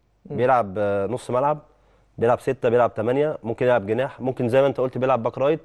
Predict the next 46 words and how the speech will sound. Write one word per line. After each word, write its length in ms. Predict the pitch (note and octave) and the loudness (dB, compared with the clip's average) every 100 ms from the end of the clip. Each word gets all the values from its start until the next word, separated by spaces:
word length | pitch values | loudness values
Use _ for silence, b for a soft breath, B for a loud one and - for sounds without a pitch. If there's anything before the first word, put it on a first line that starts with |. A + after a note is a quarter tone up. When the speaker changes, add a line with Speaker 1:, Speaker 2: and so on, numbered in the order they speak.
| - | -6
Speaker 2:
يا 100 | A2 | -6
Speaker 1:
مم. 60 | |
Speaker 2:
لهوي، 240 | C3 C3 B2 B B - | -6 -8 -10 B B -2
هو 160 | G#2 | 0
في 160 | G#2 C#3 | 0 2
لعيب 200 | C3+ C#3+ | 2 0
كده؟ 280 | - D#3+ F#3+ _ _ - | -2 -4 -4 _ _ -14
Speaker 1:
مم. 240 | C#3+ C3 A#2+ | -10 -8 -2
Speaker 2:
آه، 220 | A2+ G#2 | 2 2
لا، 260 | A#2 B2 C3 | 0 -2 -2
أدفع 240 | - A#2 | -2 -2
فيه. 280 | G2 B2+ G#2+ b b - | -2 -6 -6 b b -4
طب 160 | A#2+ | 0
اللعيب 280 | A#2 B2+ D#3+ | 2 2 2
دوت 280 | D3+ D#3+ C#3+ | 2 2 0
لما 180 | B2 C3 | 0 2
بيلعب 160 | C#3+ | 0
في 100 | - | 0
نص 220 | C3+ C3+ B2+ | -4 -4 -2
الملعب 320 | A#2+ A2+ F#2 C#3 | -2 -2 -4 -8
Speaker 1:
مم. 200 | C3 A2+ _ _ - | -10 -12 _ _ -4
Speaker 2:
بي-، 180 | A2+ A2+ | 0 0
بيشوط، 340 | A2 - E3 C3+ - | -2 -2 -2 -2 -10
بيشوط 360 | G2+ A2+ D3+ D3 | -6 -4 -2 0
بيمينه؟ 460 | A#2+ A2+ C3+ D#3 D#3 _ _ _ _ - | 0 0 0 -2 -6 _ _ _ _ -10
بيشوط 240 | G2+ C3+ C3+ | -6 -2 -2
Speaker 1:
مم. 60 | |
Speaker 2:
بشماله، 400 | A#2+ - C3 C3+ | -2 -2 0 2
بيلعب 280 | A#2+ B2+ A#2 | 2 2 2
ب-، 220 | A2 G#2+ | -2 -4
براسه، 340 | F#2+ A#2+ A#2 C3+ | -2 -2 -2 -4
Speaker 1:
مظبوط. 180 | C3+ C#3 | -2 -2
Speaker 2:
جاب 120 | C3 | 0
كام 240 | C3+ B2+ | 0 -2
جون 240 | A#2+ C3 G#2+ | -2 -2 -2
بيمين-، 540 | G#2 G2 F#2+ G2 G#2+ | -2 -2 -2 -4 -4
كلاعب 300 | - A2 B2+ | 0 2 2
نص 200 | C3+ - | -2 -4
ملعب. 320 | B2 C3+ G2 - | -2 0 -2 -4
Speaker 1:
آه. 180 | C3+ C#3 - | -6 -6 -6
Speaker 2:
ما، 120 | - G#2+ | -2 0
ما 80 | |
تجيبش 360 | G#2+ C#3+ C#3+ - | 2 0 -2 -2
لعيب 220 | A#2 C3 | 0 2
نص 220 | C#3 - | 0 -2
ملعب 300 | A#2 B2 B2 | 0 2 2